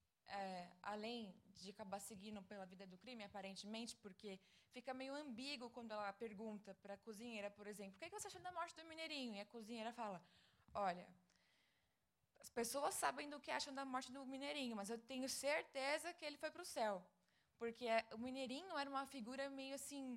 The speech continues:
incógnita. Ao mesmo tempo que por uns ele era considerado um bandido, por outros ele era considerado um Robin Hood no morro. E aí,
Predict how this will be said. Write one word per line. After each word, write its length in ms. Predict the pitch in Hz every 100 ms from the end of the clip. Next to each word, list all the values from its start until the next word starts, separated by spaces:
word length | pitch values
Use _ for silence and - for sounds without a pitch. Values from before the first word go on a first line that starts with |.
| 233 _ - _ _ -
incógnita. 840 | 269 262 269 233 202 190 180 - 185
Ao 100 | 202
mesmo 200 | 254 285
tempo 260 | 254 262 269
que 120 | 247
por 220 | - 240
uns 160 | 247 240
ele 120 | 226
era 140 | 220
considerado 680 | - 226 220 214 226 202 190
um 100 | 220 226
bandido, 640 | 233 208 185 233 233 277 - _ _ _
por 140 | 247 240
outros 260 | 247 247
ele 140 | 254 247
era 160 | 240
considerado 760 | 240 254 240 233 240 240 226 262
um 120 | 262 220
Robin 300 | 226 233 269
Hood 500 | 247 226 175 170 165 - _ _ -
no 100 | 220
morro. 420 | 208 190 180 165 - - _ _ _ _ _ _ _ _ - - 226
E 40 |
aí, 240 | 220 220